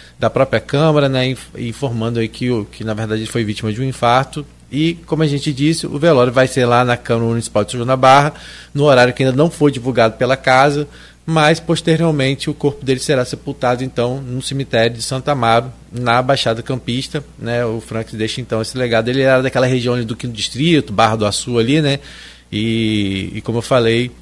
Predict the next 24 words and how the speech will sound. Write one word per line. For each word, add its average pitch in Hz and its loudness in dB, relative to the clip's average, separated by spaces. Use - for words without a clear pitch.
é, 101 0
politicamente 117 -4
era 123 2
ligado 120 0
à 131 4
família 120 -2
Dauaire, 147 6
mas 175 0
sempre 175 -4
foi 175 0
um - 0
político 165 0
muito 147 -2
respeitado, 151 2
que 117 -6
tr-, - -12
que 117 -8
transitava 123 -2
muito 127 -2
bem 120 -2
em 123 -8
todos 139 -2
os 143 -4
grupos, 127 -4